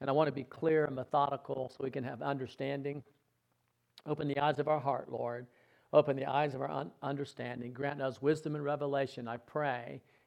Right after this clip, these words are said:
in Jesus' name. Amen. <clears throat> All right.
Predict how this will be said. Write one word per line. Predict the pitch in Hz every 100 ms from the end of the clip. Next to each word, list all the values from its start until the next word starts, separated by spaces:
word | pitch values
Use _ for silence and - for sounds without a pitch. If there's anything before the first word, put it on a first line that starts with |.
| _
in | 117 107
Jesus' | 127 120 120 117 -
name. | 110 113 120 110
Amen. | 120 127 127 117 -
<clears throat> | - - - _ _ _ _ _ _ _ _ _ - 147
All |
right. | 180 135